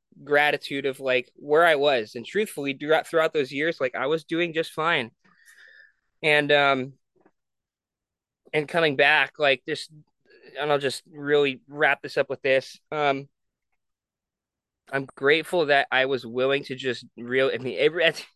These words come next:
it's, it's like the same things that you hear constantly of, like, um, the,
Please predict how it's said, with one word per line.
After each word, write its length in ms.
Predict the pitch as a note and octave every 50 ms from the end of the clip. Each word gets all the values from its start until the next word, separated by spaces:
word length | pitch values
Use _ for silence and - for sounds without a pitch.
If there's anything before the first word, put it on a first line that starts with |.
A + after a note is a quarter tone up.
| _
it's, 240 | - D3+ - - - -
it's 160 | - F#3 -
like 160 | A#3 A#3 A#3+
the 80 | A#3 A3
same 300 | - A3+ A3 A3+ A3+ G#3+
things 320 | G#3+ F#3+ F#3+ F#3+ F#3 F3
that 220 | - E3+ D#3+ - - _ _ _ _ _ _ _ _ _ _ _ _ _ _ _ - - _ _ _ _ _ _ _ _ -
you 100 | C#3+ C#3
hear 140 | C#3+ D#3+ E3+
constantly 540 | D#3+ - E3 E3 D#3+ - - C3+ A#2 A2+ A2+
of, 100 | A2 A#2+
like, 260 | A#2+ A#2 A#2+ - - _ _ _ _ _ _ _ _ _ _ _ _ _ _ _ _ _ _ _ _ -
um, 400 | E3+ D#3+ D3+ C#3+ C3+ C3+ C#3+ - _ _ _ _ _ _ _ _ _ _ _ _
the, 300 | E3+ D#3+ E3 D#3+ D#3+ D#3